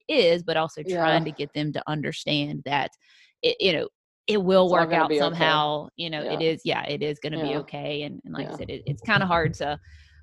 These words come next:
Speaker 1: you know, but the, hopefully that is a little bit of what this might teach them is, you know, all of this isn't, don't get so wrapped up and so consumed in it. And,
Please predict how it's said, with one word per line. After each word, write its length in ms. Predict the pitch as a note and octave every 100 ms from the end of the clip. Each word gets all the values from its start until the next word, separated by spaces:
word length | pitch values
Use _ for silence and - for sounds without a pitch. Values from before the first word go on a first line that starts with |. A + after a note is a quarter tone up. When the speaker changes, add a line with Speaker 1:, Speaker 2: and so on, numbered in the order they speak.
| _ _ _ -
Speaker 1:
you 100 | A3+
know, 80 | - E3+
but 140 | A3
the, 180 | G3+ F3+
hopefully 400 | F#3 A3 - F#3+
that 140 | E3+
is 140 | F3 E3
a 60 |
little 220 | D#3 E3 D#3
bit 120 | D#3+
of 60 |
what 120 | D#3 -
this 160 | D#3
might 160 | D#3 -
teach 280 | - D#3+ -
them 180 | C3+ C#3+
is, 400 | - D3 D3 -
you 140 | E3
know, 180 | D#3 - D#3+ _
all 160 | D#3 D#3+
of 100 | D3+
this 240 | D3+ D3 _
isn't, 360 | F3 D3+ C#3+ - - _ _ _ E3
don't 200 | D3 _
get 200 | E3+ -
so 280 | - F3+ F3+
wrapped 300 | D#3+ C#3 D3+
up 140 | D3+
and 140 | D3 D3+
so 160 | D3+
consumed 540 | D3 D3+ D3 D3 D3 D3
in 140 | D3
it. 180 | D3 D3
And, 240 | D3 D3